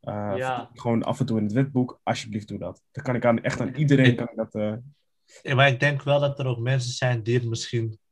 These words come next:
Speaker 3: weten en kennen, maar die discussie niet eens aan meer gaan, omdat ze al weten van ja. Snap je wat ik bedoel?
Speaker 1: Ja, precies. En
Speaker 2: Ja.
Speaker 1: daarom moeten we juist die discussie wel aangaan. Want
Speaker 3: Ja,
Speaker 1: het, het
Speaker 3: klopt.
Speaker 1: moet normaal kunnen zijn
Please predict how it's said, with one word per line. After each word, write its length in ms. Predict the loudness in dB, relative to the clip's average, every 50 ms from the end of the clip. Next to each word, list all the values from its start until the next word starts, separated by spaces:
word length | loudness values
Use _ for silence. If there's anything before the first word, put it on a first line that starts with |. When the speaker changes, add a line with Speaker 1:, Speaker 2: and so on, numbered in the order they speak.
| _ _
Speaker 3:
weten 640 | -4 0 2 2 2 2 0 0 2 2 2 2
en 180 | 0 -2 -4 -2
kennen, 520 | 0 2 2 4 2 2 0 -2 -6 _ _ _ _ _ _ _
maar 380 | -4 0 4 4 6 4 4 2
die 120 | -2 -2
discussie 420 | -2 -2 -2 -2 -2 -4 -2 -2 0
niet 100 | 2 2
eens 240 | 0 0 -2 -6 -4
aan 320 | 0 2 2 4 2 0
meer 200 | -2 -2 -4 -4
gaan, 380 | -4 0 2 4 4 2 2 -2
omdat 240 | -4 -6 -6 -6
ze 160 | -4 -4 -2 -2
al 180 | -2 -2 -2
weten 300 | -2 -2 -4 -6 -8 -8
van 140 | -6 -4 0
ja. 280 | 2 2 0 0 -4 -8 _ _ _ _ _ _ _ _ _ _ _ _ _ _ _ _
Snap 200 | -8 0 2 4
je 60 | 6 6
wat 80 | 6 4
ik 60 | 4 4
bedoel? 340 | 4 2 0 -2 -6 -10 -16 _ -20 -20 -2 4
Speaker 1:
Ja, 140 | 6 6 8
precies. 280 | 8 6 4 4 4 4
En 100 | 4 6
Speaker 2:
Ja. 60 | 8
Speaker 1:
daarom 280 | 10 10 10 8 8 6
moeten 200 | 6 6 6 6
we 60 | 8
juist 160 | 8 6 6
die 80 | 6 4
discussie 320 | 2 4 2 2 2 4
wel 100 | 6 6
aangaan. 380 | 6 4 4 2 2 0 0 2
Want 120 | 4 6
Speaker 3:
Ja, 120 | 8 8 6
Speaker 1:
het, 80 | 6
het 80 | 4 2
Speaker 3:
klopt. 180 | 2 6 6 6
Speaker 1:
moet 140 | 6 6
normaal 580 | 4 4 6 6 6 6 6 6 6 4 2 0
kunnen 260 | -2 0 0 0 0 0
zijn 420 | -2 -2 -2 -2 -4 -6 -10 -12